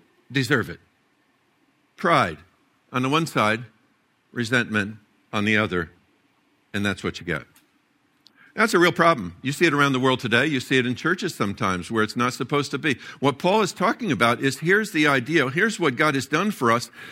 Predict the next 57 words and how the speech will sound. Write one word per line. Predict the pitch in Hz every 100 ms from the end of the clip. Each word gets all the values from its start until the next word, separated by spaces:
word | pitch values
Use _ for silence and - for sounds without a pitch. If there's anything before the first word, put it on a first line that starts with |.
| -
and | - 156
he's | 143
brought | 165 226 254
these | 202
two | - 226
groups | 170 180 -
of | 123
people | 190 202 135
together, | 131 160 127
and | 131
he | 160
uses | 220 220 151
the | 131
Jews | 127 156 165
and | 123
the | 117
Gentiles, | 151 185 120 123
but | 123 -
you | 226
would | 196 160
use | 160 147
whatever | 143 131 135
group | 123 143
you | 127
want | 123 123
to |
use. | 113 147 110 - - - - _ _ _ -
He | 175
has | 160
brought | - 175
us | 233
together, | - 196 156 131 131 -
and | 143
he | 160
has | 147
said, | 143 123 -
"I'm | 143 220
going | 214 196
to | 151
destroy | 131 - - 156 175 175 - -
the | -
dividing | 131 131 160 185 147
wall | 139 139
of | -
hostility, | 113 - 170 147 127 - -
and | 139
I'm | 151
gonna | 135 123
do | 147 139
it | 117 - -
by | 117
the | 107 95 -
blood | 113 123 185 127 95 - -
of | 113
my | 123 110
son, | - - 160 143 104 - - _
Jesus, | - 123 110 101 78 - -